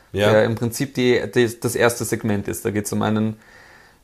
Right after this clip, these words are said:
Speaker 2: einen Typen, der vor allem Angst hat und in seinem Apartment schizophren ist, weil Leute auf den,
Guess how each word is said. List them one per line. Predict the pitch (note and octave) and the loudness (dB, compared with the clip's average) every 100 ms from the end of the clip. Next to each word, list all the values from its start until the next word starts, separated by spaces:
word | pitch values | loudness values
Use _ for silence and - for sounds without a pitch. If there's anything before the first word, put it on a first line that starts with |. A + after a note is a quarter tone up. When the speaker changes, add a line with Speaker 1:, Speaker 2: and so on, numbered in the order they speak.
| _ | _
Speaker 2:
einen | - A2 G#2+ G#2+ | -4 0 0 0
Typen, | B2+ C3 A#2+ | -4 0 2
der | A#2 | 4
vor | G#2+ | 4
allem | G#2+ G#2+ - | 4 2 2
Angst | B2 A#2+ - | 0 0 0
hat | C3 - | 0 0
und | A#2 A2+ A2 - | -2 -2 -2 -4
in | A2+ | -4
seinem | A2 G#2+ G#2+ G#2+ | 0 0 2 -2
Apartment | - G#2+ G#2+ - G#2+ G#2+ - - - A2 | 0 2 0 0 -2 -2 -4 -10 -10 -8
schizophren | - G#2 A2 A2 G#2+ | -8 -8 -4 0 0
ist, | G#2+ | 2
weil | G#2+ G#2 G#2 | 4 4 4
Leute | G#2 G#2 G#2+ A2 | 2 4 4 6
auf | G#2+ G#2 | 4 4
den, | A2 G#2 | -2 -2